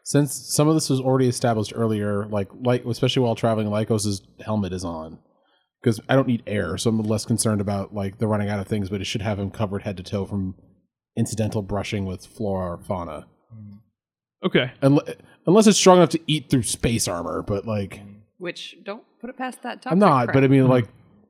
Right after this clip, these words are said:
Speaker 1: I should have a, a, at least a level of protection, like,
Speaker 4: Another layer,
Speaker 1: 'cause the
Speaker 4: yeah.
Speaker 1: last time I got dinged 'cause it, like, got across my back of my neck.
Speaker 3: So
Speaker 2: Mm.
Speaker 3: we are gonna do a little bit of kind of hand wavium on this. You'll get a, probably a plus two bonus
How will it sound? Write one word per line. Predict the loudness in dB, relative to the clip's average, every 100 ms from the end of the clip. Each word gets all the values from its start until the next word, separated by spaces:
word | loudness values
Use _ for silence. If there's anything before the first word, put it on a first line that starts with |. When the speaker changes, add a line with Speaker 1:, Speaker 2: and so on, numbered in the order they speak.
| _ _ _ _ _ -2
Speaker 1:
I |
should | 2 4
have | 6
a, | 6 4
a, | 4 4 4
at |
least | 4 4
a | 4
level | 4 4 2
of | 0
protection, | -2 -2 -2 -2 0 0
like, | 0
Speaker 4:
Another | 0 -2 -2
layer, | -4 -4 0
Speaker 1:
'cause | 2
the | 4
Speaker 4:
yeah. |
Speaker 1:
last | 4 4
time | 4
I | 4
got | 2 -2 -4 -20 -12 -10 -2
dinged | 2 2 2
'cause | 0
it, | -4
like, | -8 -8
got | -6 -6
across | -4 -6
my | -4
back | -6 -6
of | -6
my | -8
neck. | -8 -10 -18 _ -16
Speaker 3:
So | -2 0 0
Speaker 2:
Mm. | -2
Speaker 3:
we | -6
are | -2 -2
gonna | 2 2 2
do | 2 4
a | 4
little | 4 2
bit | 2 0 -2
of | -4 0 -2 -4 -12 _ _ _ _ _ -6
kind | -2 0
of | -2 -6 _ _ _ _ _ _ _ _
hand | -4 -2
wavium | 0 0 2 2 2
on | -2
this. | -2 -4 -8 -8
You'll | 0 0
get | 2
a, | -2
probably | 0 0 0
a |
plus | 0 -4
two | -2 -2
bonus | 0 -2 -4 -8